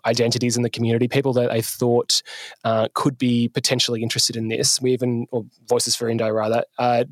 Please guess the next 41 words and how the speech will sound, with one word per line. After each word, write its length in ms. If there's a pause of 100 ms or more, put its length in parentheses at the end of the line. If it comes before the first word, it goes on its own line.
took 320 (340)
out 200 (100)
ads 580
in 120
the 80
local 200
paper 400
asking 380
for 140
kind 180
of 80
open 280
application 680
of, 320
of 140
candidates, 640 (300)
people 200
who 80
were 120
interested 340
in 60
running 240
for 100
an 60
ind-, 140 (100)
as 100
an 60
independent, 560
"Could 240
you 80
apply?" 640
And, 420
uh, 240
apply 280
to 40
Voices, 480
Voice 160
for 160
Indi, 140
and, 440
uh, 340